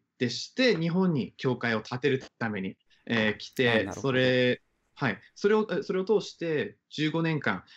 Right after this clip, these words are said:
Speaker 1: えーっと、日本で宣教活動した後、えーっと、またカナダに帰って、えーっと、まあ、自分の親のことの面倒を、えーっと、見てあげられるために戻ったっていう感じです。
Speaker 2: あ、なるほど。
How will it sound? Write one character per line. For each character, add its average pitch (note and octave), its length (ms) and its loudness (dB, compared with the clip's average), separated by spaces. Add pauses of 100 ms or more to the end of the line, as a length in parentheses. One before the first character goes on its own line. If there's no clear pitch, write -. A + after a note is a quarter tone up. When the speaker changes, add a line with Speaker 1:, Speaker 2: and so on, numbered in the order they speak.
(160)
Speaker 1:
え A2+ 120 0
ー G#2 40 -4
っ - 40 -10
と、 G#2+ 380 0
日 A#2 120 0
本 A2 180 4
で F#2+ 100 2
宣 A2+ 220 2
教 A2 160 2
活 A#2 240 -4
動 A2 100 2
し - 120 -4
た A#2 280 0
後、 D3 500 2 (420)
え A2 80 -4
ー G2+ 80 -8
っ - 20 -20
と、 G#2 380 2
ま A#2 100 0
た B2 100 -2
カ B2+ 140 -4
ナ C3+ 120 4
ダ A#2+ 100 2
に G#2+ 100 2
帰 - 140 -4
っ C3 240 0 (180)
て、 - 260 0 (240)
え G2+ 140 -10
ー F#2 80 -12
っ - 100 -20
と、 F#2 440 -4
ま - 80 -2
あ、 - 120 -12 (380)
自 - 180 -2
分 B2 180 4
の A2+ 220 2
親 B2+ 240 4
の A#2 120 -2
こ - 160 -12
と F#2+ 240 -4
の A2 80 0
面 A2+ 180 2
倒 G#2 140 2
を、 F#2 160 -2
え F#2 60 -4
ー F2+ 40 -6
っ - 60 -20
と、 F#2 420 0
見 G#2+ 160 0
て G2 300 2
あ A#2 100 0
げ A2+ 80 2
ら A2 140 2
れ A2 80 4
る G#2 80 0
た A2 100 -2
め F#2+ 120 -2
に F2 180 -8
戻 G2+ 160 0
っ - 20 -8
た F#2 100 -6
っ F2 40 -8
て - 80 -8
い - 40 -8
う - 40 -10
感 E2+ 100 -4
じ - 140 -6
で - 60 -4
す。 - 200 -6 (240)
Speaker 2:
あ、 G#2 220 -2
な F#2+ 160 -2
る B2 80 -2
ほ C#3 160 -4
ど。 C#3 340 -2